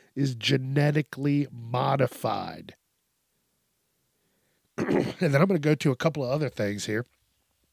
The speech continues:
Again, corn's number one. I just went to another thing, corn. Soybeans are typically genetically modified to become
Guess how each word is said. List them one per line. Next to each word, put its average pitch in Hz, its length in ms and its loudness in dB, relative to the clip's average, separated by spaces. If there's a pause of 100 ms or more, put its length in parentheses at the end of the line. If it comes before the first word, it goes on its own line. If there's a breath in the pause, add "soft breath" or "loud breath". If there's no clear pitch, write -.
(520 loud breath)
Again, 147 400 2 (340 soft breath)
corn's 180 460 4
number 143 280 4
one. 113 480 -2
I 117 60 -8
just 117 160 -8
went 127 160 -4
to 131 120 2
another 127 300 4
thing, 95 240 -10
corn. 107 460 -4 (720)
Soybeans 165 1300 4 (1800 soft breath)
are 127 120 0
typically 127 720 4
genetically 120 580 0
modified 101 880 -8
to - 80 -10
become 110 540 -4